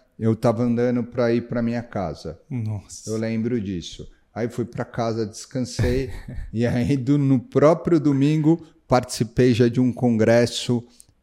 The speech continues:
Speaker 1: pela Care Club.
Speaker 2: Caramba. E hoje tá atendendo aqui?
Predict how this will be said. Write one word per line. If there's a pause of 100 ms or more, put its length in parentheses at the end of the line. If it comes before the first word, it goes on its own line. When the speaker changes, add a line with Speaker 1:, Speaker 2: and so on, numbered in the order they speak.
Speaker 1:
pela
Care
Club. (300)
Speaker 2:
Caramba.
E
hoje
tá
atendendo
aqui?